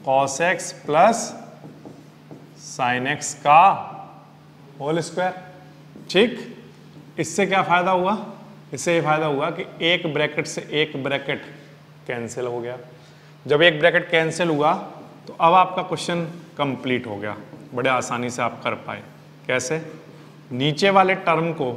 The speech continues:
अगर बच्चों हम क्या मान लें? बोलो टी। नीचे वाले term को हम क्या मान लें?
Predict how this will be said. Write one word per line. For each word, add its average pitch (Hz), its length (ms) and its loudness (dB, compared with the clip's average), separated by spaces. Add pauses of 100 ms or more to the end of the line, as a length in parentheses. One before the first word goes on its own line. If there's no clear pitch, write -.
(600)
अगर 147 260 6
बच्चों 160 380 0
हम 156 180 -2
क्या 156 220 4
मान 147 220 2
लें? 139 200 -2 (840)
बोलो 147 300 2 (1000)
टी। 151 380 0 (560)
नीचे 127 280 0
वाले 147 180 8
term 156 240 0
को 165 80 0
हम 165 140 0
क्या 165 180 4
मान 185 180 4
लें? 190 240 0